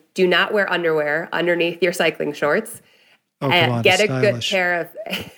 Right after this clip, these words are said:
Speaker 1: <laughs> could be stylish, very painful. And you want to have a good pair of cycling shorts and also use some chamois cream. So for, if anyone is that new to cycling, that is an important thing to understand.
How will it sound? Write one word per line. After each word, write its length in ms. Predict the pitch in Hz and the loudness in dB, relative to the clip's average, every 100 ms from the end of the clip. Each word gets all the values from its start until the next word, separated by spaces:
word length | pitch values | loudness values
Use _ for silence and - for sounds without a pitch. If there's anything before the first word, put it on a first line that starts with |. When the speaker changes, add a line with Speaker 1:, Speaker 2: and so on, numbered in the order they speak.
| - | -20
Speaker 1:
<laughs> 400 | - _ - - | -20 _ -20 -8
could 140 | - - | -2 0
be 100 | 330 | 0
stylish, 480 | 302 277 226 196 - | 0 2 2 0 -4
very 400 | 160 208 214 202 | -2 2 2 0
painful. 560 | 202 190 185 147 - - - - - | 0 -2 -2 -6 -8 -12 -20 -20 -6
And 280 | - 202 208 | 0 0 2
you 80 | 214 | 2
want 240 | 202 196 | 2 0
to 340 | 202 196 196 190 | -2 -2 0 0
have 200 | 185 180 | 0 -2
a 40 | |
good 220 | 170 202 | 0 -2
pair 140 | 196 208 | 0 0
of 80 | 202 | 0
cycling 340 | 196 185 185 | -2 -4 -6
shorts 360 | 185 175 170 - | -4 -4 -4 -6
and 140 | 170 | -4
also 500 | - 175 175 180 170 | -2 -2 -2 0 0
use 340 | 170 175 170 170 | 0 -2 -2 0
some 240 | 175 165 - | 0 0 -2
chamois 420 | - 165 160 156 | 0 0 2 -2
cream. 460 | - 151 113 170 - _ _ _ _ _ | -2 -2 -2 -6 -12 _ _ _ _ _
So 300 | - 165 156 | -8 -4 -4
for, 200 | - - | -4 -4
if 100 | 156 | 0
anyone 280 | 180 165 156 | 2 2 2
is 160 | 151 | 0
that 260 | 151 170 175 | 0 0 0
new 240 | 185 175 | 0 2
to 100 | 175 | 0
cycling, 640 | - 170 160 156 147 143 - _ | -4 -4 -4 -2 -4 -4 -8 _
that 200 | 165 170 | 0 0
is 120 | 175 | 0
an 80 | 170 | 0
important 420 | 165 165 156 156 | -2 -2 -2 -2
thing 160 | 156 151 | -2 -4
to 100 | - | -4
understand. 640 | 147 156 - 165 - 190 | -8 -8 -8 -6 -6 -8